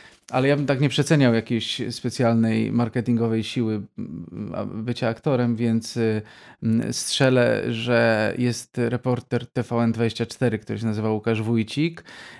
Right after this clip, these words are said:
i strzelę, że jakiś repor-, y, reportaż Łukasza Wójcika z T V N dwadzieścia cztery jest, y, jest na którymś z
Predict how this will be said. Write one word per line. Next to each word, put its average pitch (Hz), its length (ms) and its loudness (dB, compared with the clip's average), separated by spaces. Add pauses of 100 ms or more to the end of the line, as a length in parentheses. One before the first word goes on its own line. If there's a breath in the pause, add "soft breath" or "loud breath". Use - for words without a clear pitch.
i 117 120 0
strzelę, 127 500 4
że 113 420 2
jakiś 117 320 -2
repor-, 120 460 2
y, 120 400 0
reportaż 123 720 2
Łukasza 120 340 -2
Wójcika 113 340 -2
z - 60 -12
T 123 80 -4
V 113 120 -2
N 107 80 0
dwadzieścia 113 320 -2
cztery 110 420 0
jest, 104 320 -2
y, 107 200 2 (440 loud breath)
jest 117 480 2
na 107 340 0
którymś 104 540 -6
z 110 60 -10